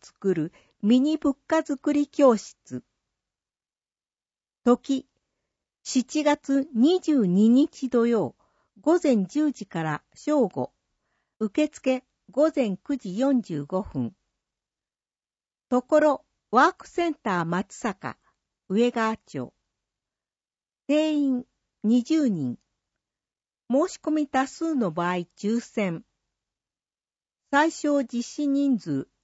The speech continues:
七人。対象、中学生を除く満十五歳以上の方。講師、西村彩子さん。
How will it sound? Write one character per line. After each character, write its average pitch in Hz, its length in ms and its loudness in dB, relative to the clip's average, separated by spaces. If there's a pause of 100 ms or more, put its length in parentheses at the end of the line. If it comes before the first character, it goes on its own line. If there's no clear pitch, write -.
(420)
七 240 400 -4
人。 156 280 0 (1600)
対 311 140 4
象、 247 420 -2 (800)
中 330 200 2
学 330 240 0
生 220 260 -2
を 180 140 0
除 180 420 -2
く 156 280 -10 (400)
満 277 360 2
十 277 300 -2
五 214 160 0
歳 277 400 0
以 277 80 -2
上 208 240 0
の 151 140 -4
方。 - 420 -10 (920)
講 311 200 2
師、 - 380 -12 (840)
西 240 340 0
村 285 400 0
彩 269 320 0
子 165 160 -8
さ 139 240 -8
ん。 - 100 -12